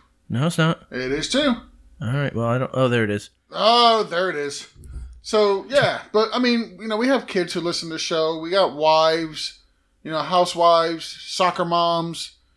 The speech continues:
Speaker 2: You know, we got lots of people who listen
Speaker 1: Supervisors.
Speaker 2: supervisors. You know, we got all types of people who listen to the show. And, you know, Corey's, I can't even repeat what Corey said.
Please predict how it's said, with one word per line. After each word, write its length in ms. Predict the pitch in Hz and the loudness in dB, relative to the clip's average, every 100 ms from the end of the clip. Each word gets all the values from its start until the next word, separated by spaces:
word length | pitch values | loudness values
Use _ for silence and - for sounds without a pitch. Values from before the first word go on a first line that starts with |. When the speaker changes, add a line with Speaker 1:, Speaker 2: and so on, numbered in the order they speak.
| _ _ | _ _
Speaker 2:
You 80 | 160 | -10
know, 40 | 170 | -8
we 100 | 254 | 0
got 200 | 247 - | 0 2
lots 240 | 220 233 | -2 -2
of 80 | 185 | -4
people 160 | 226 180 | -2 2
who 60 | 165 | 2
listen 440 | 160 160 156 165 156 | 4 2 2 -2 -2
Speaker 1:
Supervisors. 60 | |
Speaker 2:
supervisors. 1160 | - - 226 196 185 190 196 190 185 185 - - _ _ _ _ | -6 -8 -6 -4 2 2 2 0 -2 -4 -10 -18 _ _ _ _
You 80 | 185 | 0
know, 100 | 185 | 0
we 100 | 214 | 0
got 200 | 247 233 | 0 0
all 220 | 196 220 | 2 2
types 260 | 214 214 208 | 2 0 0
of 100 | 185 | -4
people 240 | 196 170 | -6 -6
who 80 | 170 | -4
listen 300 | 175 175 170 | -4 -4 -6
to 80 | 143 | -8
the 60 | 131 | -6
show. 520 | - 240 185 113 - _ _ _ _ _ _ | -2 0 2 0 -8 _ _ _ _ _ _
And, 560 | 202 190 185 180 170 143 _ _ _ _ _ _ _ _ | 2 4 4 0 -4 -14 _ _ _ _ _ _ _ _
you 120 | - 190 | -8 -2
know, 460 | 180 170 165 - - - - - - | 0 2 0 -6 -8 -8 -8 -12 -16
Corey's, 400 | - 196 233 226 | -6 2 2 2
I 240 | 208 - 208 | -2 0 -2
can't 200 | 233 247 | 0 0
even 100 | 220 | 0
repeat 300 | 170 190 160 | -2 -4 -10
what 120 | 123 | -10
Corey 220 | - 117 | -8 -8
said. 260 | - 110 | -8 -10